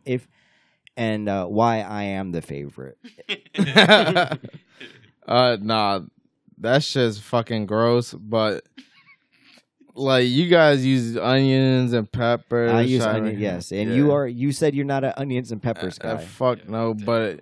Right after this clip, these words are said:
Speaker 2: if it covers the taste of the, the dog food, it might win. But I like Eastbot's, um,
Speaker 3: Damn.
Speaker 2: you know, it's pretty simple.
Speaker 3: It's got
Speaker 1: Uh-huh.
Speaker 3: my back.
Speaker 2: Yeah.
Speaker 1: So out of, uh, let's, let's cut out the dog food. Let's cut out all that.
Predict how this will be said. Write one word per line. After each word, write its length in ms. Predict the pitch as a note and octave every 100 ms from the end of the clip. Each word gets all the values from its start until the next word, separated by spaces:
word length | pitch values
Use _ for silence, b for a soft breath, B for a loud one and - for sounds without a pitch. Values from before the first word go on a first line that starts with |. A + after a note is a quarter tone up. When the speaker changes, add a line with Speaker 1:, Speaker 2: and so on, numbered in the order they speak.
| -
Speaker 2:
if 200 | A#2+ C3+
it 140 | B2+
covers 440 | - C3 C3 C3 A2+
the 120 | A#2+
taste 320 | - C3 A#2+
of 100 | A#2
the, 100 | A#2
the 140 | A2
dog 380 | G#2 G#2 A#2 B2
food, 400 | - C#3 B2+ A#2 -
it 100 | A#2
might 320 | A#2 A#2 A#2
win. 380 | D2 A2+ A#2 B2+ C3 b b b b
But 140 | A#2+ G#2+
I 40 |
like 340 | G#2+ A2+ A2 -
Eastbot's, 840 | A2+ A#2+ A2 A#2 A2+ G#2 - - -
um, 520 | G#2+ G2+ F#2 F#2+ A#2+ _ _ _
Speaker 3:
Damn. 240 | - F#2 G#2+
Speaker 2:
you 60 | A2+
know, 120 | G#2
it's 260 | C#3 -
pretty 300 | - - D3+
simple. 560 | A#2 - A2+ A2 A2 A2+
Speaker 3:
It's 80 | A2+
got 80 | G#2
Speaker 1:
Uh-huh. 120 | F#2+
Speaker 3:
my 120 | G#2 F#2
back. 380 | G2 G2+ F#2+ D#2+ - -
Speaker 2:
Yeah. 800 | A#2 A#2 A2 G#2 G2+ G2+ G2 F2+ B1 - _
Speaker 1:
So 160 | -
out 220 | C3 D3+ F3+
of, 200 | F#3 C#3+ C#3+
uh, 140 | - D3+
let's, 360 | E3 E3+ - -
let's 160 | E3
cut 220 | - F3
out 160 | D#3 C#3+
the 100 | A#2+
dog 320 | G#2 A2 A2
food. 240 | - A2+ A2
Let's 140 | B2+
cut 200 | - B2
out 160 | A2 G#2
all 220 | F#2+ F#2+
that. 340 | F2+ F2+ E2+